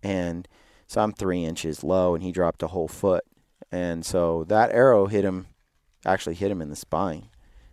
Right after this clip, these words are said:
and he just hit the dirt, you know. And so I, I,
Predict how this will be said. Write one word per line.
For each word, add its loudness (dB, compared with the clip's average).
and -8
he -6
just -10
hit -6
the -8
dirt, -10
you -16
know. -14
And -16
so -4
I, -4
I, -2